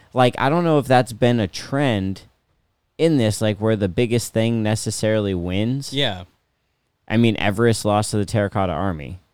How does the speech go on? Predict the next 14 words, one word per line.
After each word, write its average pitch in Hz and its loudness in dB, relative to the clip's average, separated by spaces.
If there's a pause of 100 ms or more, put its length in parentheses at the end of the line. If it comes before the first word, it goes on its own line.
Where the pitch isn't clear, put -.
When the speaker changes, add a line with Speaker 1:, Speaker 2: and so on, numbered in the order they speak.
(280)
Speaker 1:
in 98 -4
the 90 -2
first 85 -8
round. 80 -12 (1160)
Speaker 2:
It's - -16
like 156 -4
almost 160 0
what's 175 -6
got - -6
that - -8
wow 98 -2
factor, - -16 (380)
you 101 -8
know? 104 -6